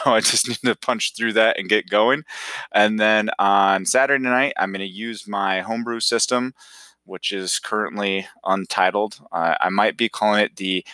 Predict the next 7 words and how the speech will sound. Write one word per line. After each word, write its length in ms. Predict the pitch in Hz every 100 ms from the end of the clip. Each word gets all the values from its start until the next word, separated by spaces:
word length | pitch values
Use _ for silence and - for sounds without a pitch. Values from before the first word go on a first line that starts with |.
| - _ -
Omega 540 | 95 101 110 113 117
three 300 | 113 - 110
D 300 | 107 104 104 -
Basic 520 | 101 98 - 104 95 - -
Role-Playing 680 | 98 101 - 107 95 92
Game 340 | 85 95 90 87
System. 600 | - 104 92 - 71